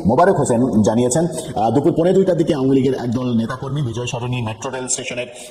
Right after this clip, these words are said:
পাশ থেকে মিছিল, আহ, খামারবাড়ির দিকে নিয়ে যায়। তাৎক্ষণিকভাবে পুলিশ খবর পেয়ে মাদারীপুরের শিবচরের বাসিন্দা ছাত্রলীগের সাবেক নেতা সিরাজুল ইসলামকে ব্যানার সহ আটক করে।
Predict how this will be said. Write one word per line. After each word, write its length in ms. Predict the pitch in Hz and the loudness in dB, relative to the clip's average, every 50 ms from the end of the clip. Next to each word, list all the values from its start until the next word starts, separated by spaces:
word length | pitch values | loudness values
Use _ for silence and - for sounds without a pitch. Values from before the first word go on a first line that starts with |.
| - | -14
পাশ 180 | - 139 143 - | -12 -10 -10 -10
থেকে 160 | - 143 143 | -10 -10 -10
মিছিল, 300 | 135 120 117 - 139 131 | -10 -8 -8 -6 -6 -8
আহ, 520 | 131 123 - - - 107 - 101 107 107 107 | -8 -10 -12 -16 -16 -14 -14 -12 -12 -12 -12
খামারবাড়ির 460 | - 127 127 151 160 156 147 143 120 | -10 -12 -10 -10 -10 -8 -8 -8 -8
দিকে 240 | 110 117 - 117 113 | -8 -8 -8 -8 -8
নিয়ে 220 | 110 113 117 120 | -6 -6 -8 -6
যায়। 180 | 120 147 156 196 202 - - - - - - - - - - - - - - | -6 -4 -6 -6 -6 -10 -12 -16 -16 -18 -18 -18 -18 -18 -18 -18 -18 -6 -4
তাৎক্ষণিকভাবে 500 | - - - - 208 208 175 156 143 120 | -2 -2 0 -2 -2 -2 -2 -4 -4 -4
পুলিশ 240 | 107 127 131 131 - | -4 -4 -4 -4 -2
খবর 220 | - - 117 - - | -2 -2 -2 -2 -4
পেয়ে 160 | - 151 165 - - - - - | -4 -6 -6 -6 -8 -12 -8 -4
মাদারীপুরের 500 | - - - 147 147 156 147 151 147 143 | -2 -2 -2 -2 -4 -4 -4 -6 -6 -6
শিবচরের 540 | 135 - - 185 170 - - 185 175 170 160 | -6 -6 -6 -6 -6 -4 -4 -4 -2 0 0
বাসিন্দা 340 | - 123 - 135 127 131 135 | 0 0 0 -2 -4 -6 -4
ছাত্রলীগের 420 | - - - - 123 117 110 117 | -4 -4 -4 -6 -6 -8 -8 -8
সাবেক 300 | - - 123 107 110 - - | -6 -4 -4 -4 -4 -6 -8
নেতা 260 | 110 110 110 - - - - - - - | -10 -8 -4 -4 -4 -4 -6 -8 -8 -6
সিরাজুল 340 | - - - 180 156 160 139 | -6 -4 -4 -6 -6 -6 -8
ইসলামকে 340 | 131 - - - 104 113 98 | -6 -4 -4 -2 -2 -2 -2
ব্যানার 280 | - - 117 135 147 | 0 0 0 0 0
সহ 260 | - - 135 120 101 | 0 0 0 0 2
আটক 220 | 90 87 - - - - | 2 2 2 0 -2 0
করে। 180 | - - - | 0 0 0